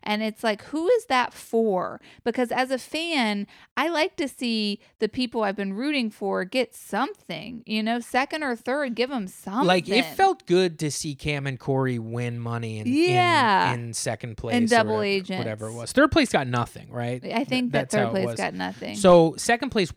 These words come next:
Speaker 2: split a hundred grand.
Speaker 1: Something like that.
Speaker 2: Something like that. Whatever. It doesn't really matter. But I just can't believe that they didn't give the second place and third, and even third place person, since they, since they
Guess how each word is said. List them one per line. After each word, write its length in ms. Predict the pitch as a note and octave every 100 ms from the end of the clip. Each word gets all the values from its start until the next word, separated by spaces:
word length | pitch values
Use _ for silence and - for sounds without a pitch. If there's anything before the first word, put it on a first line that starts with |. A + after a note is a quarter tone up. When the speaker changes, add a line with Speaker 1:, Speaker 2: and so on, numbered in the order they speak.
| - -
Speaker 2:
split 340 | - - E3+ C#3
a 60 |
hundred 260 | B2+ A#2 A2
grand. 480 | A#2 G#2 - - - - -
Speaker 1:
Something 380 | D4 D#4 D4 F#3+
like 200 | F3+ F3
that. 100 | -
Speaker 2:
Something 320 | D#3+ - A#2
like 180 | G2+ -
that. 240 | A2+ -
Whatever. 320 | A3 C4 D3+ C#3
It 80 |
doesn't 240 | B3+ B3 B3
really 180 | A3 E3+
matter. 420 | C#3+ C3 B2+ B2+
But 320 | - D#3+ D3 -
I 160 | F3 G3+
just 320 | C4 - -
can't 320 | G#3 G3 F3
believe 340 | E3 D#3+ D3+
that 160 | C#3+ C3+
they 140 | C3+
didn't 380 | C3+ C#3+ C#3 B2 -
give 640 | B2 B2 A#2+ A2+ A2 A#2 -
the 200 | B2 A#2
second 600 | A2 C#3+ A#2+ - A2+ A2+ - _ _ _ _ _ _ -
place 320 | C#3+ A#2 -
and 120 | A2+
third, 160 | A#2+ B2
and 160 | D#3 D3+
even 180 | C3 B2+
third 300 | C#3 B2+ -
place 260 | A#2+ G#2+
person, 600 | - B2 A2+ - G#2+ G2+ - - -
since 220 | - D#4+ A4
they, 220 | G#4+ - _ _ _ _ _
since 280 | - D4+ -
they 180 | E4+